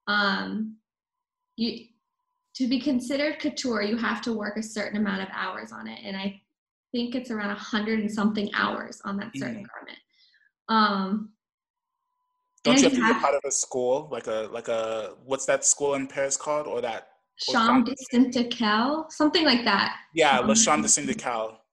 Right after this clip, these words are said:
Speaker 1: Yes, they have to approve you as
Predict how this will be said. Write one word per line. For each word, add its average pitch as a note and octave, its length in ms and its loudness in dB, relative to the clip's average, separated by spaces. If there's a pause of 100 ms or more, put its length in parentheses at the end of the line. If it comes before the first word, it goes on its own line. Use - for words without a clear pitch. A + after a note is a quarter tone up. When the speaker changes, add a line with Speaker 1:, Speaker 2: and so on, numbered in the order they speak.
(120)
Speaker 1:
Yes, A3 460 4
they A#3+ 120 6
have B3 360 4
to A3 680 4 (320)
approve A#3+ 560 6
you G3 520 4 (640)
as F#3+ 680 0